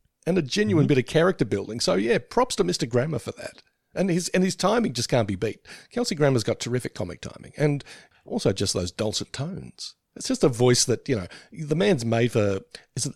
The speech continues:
Speaker 1: A M S R or A S M R? You know, that thing that you put a, you put, uh, on a YouTube thing that goes for, like, ten hours and it's,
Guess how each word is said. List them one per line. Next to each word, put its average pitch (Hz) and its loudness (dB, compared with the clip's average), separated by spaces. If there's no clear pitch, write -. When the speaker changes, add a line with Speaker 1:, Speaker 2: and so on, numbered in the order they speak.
Speaker 1:
A 190 6
M 170 4
S 151 2
R 180 0
or 120 -2
A 120 2
S 117 -4
M 110 -6
R? 170 -8
You 139 -2
know, 123 4
that 110 2
thing 104 -2
that 98 -4
you 101 -10
put 123 0
a, 101 -4
you 110 -2
put, - -4
uh, 98 0
on 104 -6
a 98 -6
YouTube 98 -6
thing 98 -4
that 92 -8
goes 98 -2
for, 98 -8
like, 95 -6
ten 95 -6
hours 92 -4
and 92 -8
it's, - -12